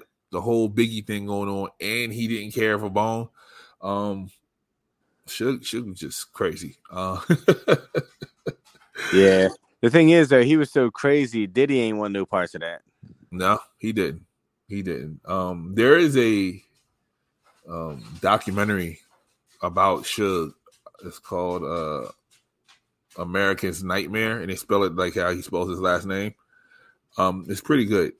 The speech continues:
Speaker 1: It, it breaks down some of the stuff that he did, you know, where he came from.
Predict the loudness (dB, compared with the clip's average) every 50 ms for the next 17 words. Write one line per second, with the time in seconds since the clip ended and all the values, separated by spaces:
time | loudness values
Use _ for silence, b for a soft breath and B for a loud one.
0 | -6 -4 -4 -4 -4 -6 -8 -8 -8 -8 _ _ _ _ _ 2 4 4 4 4
1 | 2 0 0 2 2 2 0 0 -4 -4 -4 -4 -6 -2 -2 -2 -2 -2 -4 -6
2 | -6 -6 -4 -2 0 0 0 0 -2 -4 _ _ _ -14 -12 -10 -8 -6 -4 -2
3 | 0 0 0 -2 -4 -6 -6 -6 -6 -6 -6 -6 -6 -6 -8